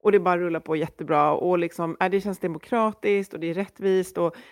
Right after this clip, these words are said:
och det är tydligt vart vi ska och jag vet precis vart mitt självbestämmande börjar och slutar. Så att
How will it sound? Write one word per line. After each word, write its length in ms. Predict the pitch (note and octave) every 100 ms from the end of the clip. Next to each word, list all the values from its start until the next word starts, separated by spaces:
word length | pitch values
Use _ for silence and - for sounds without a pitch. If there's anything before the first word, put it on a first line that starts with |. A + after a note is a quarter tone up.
| -
och 280 | - F#3 F3
det 80 | F#3+
är 40 |
tydligt 380 | - G#3+ F#3 F3+
vart 160 | F3+ F3+
vi 80 |
ska 380 | E3+ - F3 F3
och 120 | E3+
jag 100 | F#3+
vet 160 | G3 G#3
precis 680 | B3+ - C#4 A3 E3 - -
vart 200 | F3 -
mitt 140 | E3+
självbestämmande 840 | - F3 D#3+ D#3 - E3 D#3 D#3 D3+
börjar 340 | E3+ D#3+ D#3
och 100 | D#3+
slutar. 400 | - G#3 F3+ G3
Så 80 |
att 100 | G3